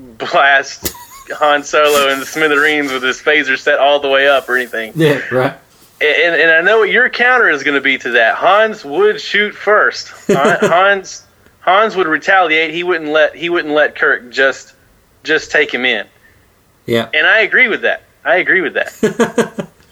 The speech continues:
Speaker 2: Han,
Speaker 1: But I
Speaker 2: Han
Speaker 1: also
Speaker 2: definitely would shoot first.
Speaker 1: Yes. I also think that Kirk wouldn't get just taken out. Like,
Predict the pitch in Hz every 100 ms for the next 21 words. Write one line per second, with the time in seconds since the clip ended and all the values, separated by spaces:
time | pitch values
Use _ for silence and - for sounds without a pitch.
0 | - - - - 175 190 175 196 226 294
1 | 311 277 262 233 139 127 120 - 113 110
2 | 92 - - _ - - _ _ _ _
3 | - 160 104 - _ _ _ _ 170 196
4 | 247 320 - 254 208 208 208 190 143 165
5 | 160 156 - - _ _ _ - - 214
6 | 147 131 - - _ _ _ _ _ _
7 | _ 165 202 180 175 147 151 151 - 170
8 | 143 147 147 131 117 - _ _ - 147
9 | 139 -